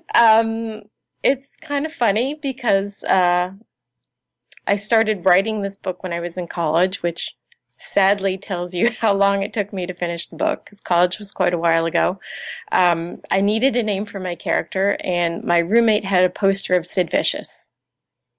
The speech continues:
And I thought Sydney would be an interesting name for a female character. And Sydney's actually a,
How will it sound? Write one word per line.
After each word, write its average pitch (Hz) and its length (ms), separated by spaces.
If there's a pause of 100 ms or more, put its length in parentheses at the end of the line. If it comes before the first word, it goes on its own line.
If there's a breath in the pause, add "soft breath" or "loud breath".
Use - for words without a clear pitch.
(140)
And 165 300
I 165 80
thought 185 380
Sydney 196 580
would 170 320
be 170 180
an 165 100
interesting 170 840 (1000)
name 170 360
for - 160
a 156 60
female 170 480
character. - 760
And 165 480 (640)
Sydney's 233 380
actually 190 340
a, 170 180